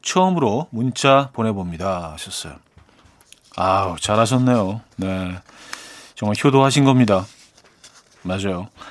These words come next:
낡은 트럭으로 사남매를 키우셨다. 음, 그거를 알고 기억하고 또 이렇게 바꿔드리는 마음이 있다는 거, 음,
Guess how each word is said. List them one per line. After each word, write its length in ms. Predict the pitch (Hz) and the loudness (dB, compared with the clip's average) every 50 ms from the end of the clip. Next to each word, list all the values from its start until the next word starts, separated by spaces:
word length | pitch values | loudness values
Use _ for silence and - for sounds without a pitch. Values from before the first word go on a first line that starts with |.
| - - - | -20 -8 -2
낡은 340 | - 95 110 123 127 143 131 | 0 0 2 2 2 0 0
트럭으로 680 | - - - 147 135 123 131 139 156 180 190 226 - _ _ _ _ _ - | 0 0 2 2 2 2 4 4 6 6 6 4 2 _ _ _ _ _ -8
사남매를 520 | - - 135 131 135 127 120 104 113 127 | -4 0 0 2 2 2 0 0 -2 -2
키우셨다. 760 | 127 - - 160 156 147 - 123 - - - 101 87 80 76 - - - - - - - - | -4 -4 -6 -6 -4 -4 -6 -10 -8 -4 -4 -4 -4 -4 -10 -16 -20 -20 -20 -20 -16 -10 -8
음, 400 | 92 92 92 92 92 90 85 82 - - - - - - - - - - - - | -6 -6 -6 -6 -8 -8 -10 -12 -16 -20 -20 -20 -20 -20 -20 -20 -20 -20 -16 -10
그거를 420 | - 135 139 160 180 190 208 202 | -4 2 4 4 6 8 8 8
알고 920 | 170 117 113 131 160 185 175 160 165 151 147 147 160 170 151 113 87 87 - _ _ _ - - - | 8 6 4 4 4 4 6 6 6 6 6 6 6 4 4 2 0 -4 -8 _ _ _ -20 -20 -12
기억하고 540 | - - 147 151 160 - - - 147 151 156 | -2 2 4 4 4 4 2 0 0 0 -2
또 120 | - 170 | -4 -4
이렇게 180 | 156 143 - 147 | -4 -4 -4 -4
바꿔드리는 580 | 135 - 117 - - 135 127 120 123 127 127 127 | -4 -4 -4 -4 -2 -2 -2 0 0 -2 0 0
마음이 280 | 120 101 98 104 110 104 | 0 0 -2 -2 -4 -6
있다는 300 | 90 - 101 92 90 90 | -6 -8 -8 -8 -8 -8
거, 160 | 82 78 80 80 - 110 _ - - | -10 -12 -12 -14 -16 -16 _ -16 -14
음, 220 | 190 175 - - | -12 -12 -12 -12